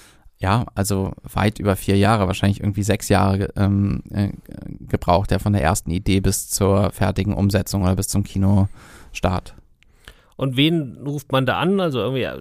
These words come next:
Speaker 2: was ist erstmal das wichtigste, deutsche Verleiher oder tingelt man gleich auf Festivals und zeigt irgendwie so ein Reel und sagt, welche internationalen Co-Produzenten? Also wie macht man das? Oder einfach nur Leute, die man eh schon kennt?
Speaker 1: Ja, man fängt natürlich mit dem eigenen Netzwerk an.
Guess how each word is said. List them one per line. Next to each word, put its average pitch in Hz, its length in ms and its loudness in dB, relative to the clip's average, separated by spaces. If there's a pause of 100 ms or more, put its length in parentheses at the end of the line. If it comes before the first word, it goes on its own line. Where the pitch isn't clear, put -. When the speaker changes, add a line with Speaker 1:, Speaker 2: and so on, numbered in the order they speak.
Speaker 2:
was 135 180 -4
ist 151 140 -4
erstmal 135 240 -2
das - 140 -4
wichtigste, 131 400 -4
deutsche 127 280 -2
Verleiher 139 480 2
oder 147 200 2
tingelt 160 280 0
man 127 140 0
gleich 123 240 -2
auf 131 80 -2
Festivals 147 560 -2
und 117 100 -6
zeigt 135 300 -2
irgendwie 131 180 -4
so 127 100 0
ein 123 100 -2
Reel 185 260 4
und 131 140 0
sagt, 131 240 0
welche 127 240 0
internationalen 127 520 0
Co-Produzenten? 147 760 -2 (320)
Also 120 200 -4
wie 135 100 0
macht 147 200 -4
man - 140 -6
das? - 260 -12
Oder 123 200 0
einfach 131 220 2
nur 143 120 6
Leute, 143 260 4
die 135 80 2
man 120 140 0
eh 156 180 2
schon 190 220 0
kennt? 185 440 -4 (200)
Speaker 1:
Ja, 113 260 8
man 110 160 4
fängt 120 160 4
natürlich 120 260 2
mit - 120 0
dem 107 80 4
eigenen 107 320 4
Netzwerk 131 500 2
an. 131 460 4